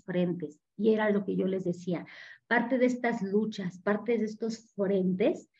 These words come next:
aquí también quiero que tocar un, un tema muy, muy, un concepto muy, este, muy profundo y, y complejo que dentro de esta lucha feminista es, es clave,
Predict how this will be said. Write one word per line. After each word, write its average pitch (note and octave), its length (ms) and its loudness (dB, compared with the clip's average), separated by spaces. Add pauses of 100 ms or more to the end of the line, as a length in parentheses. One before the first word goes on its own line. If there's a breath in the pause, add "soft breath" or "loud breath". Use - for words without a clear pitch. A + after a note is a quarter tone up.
(260)
aquí G#3+ 200 2
también A#3 260 4
quiero A3+ 200 4
que G#3+ 60 0
tocar G#3 320 0
un, A3+ 240 2
un A3 180 2
tema G#3 260 4
muy, G#3+ 220 2
muy, G#3 360 2
un A3+ 120 2
concepto G#3+ 460 0
muy, G#3 240 4
este, G#3 260 -2
muy A3 220 4
profundo A3 640 2
y, G3 240 0
y G3 180 2
complejo G#3+ 640 2
que G#3 100 4
dentro G3+ 300 2
de G#3+ 80 2
esta G#3 180 -2
lucha G#3 400 0 (300 loud breath)
feminista A3 760 4
es, - 300 -2
es A3 220 -2
clave, G3+ 500 2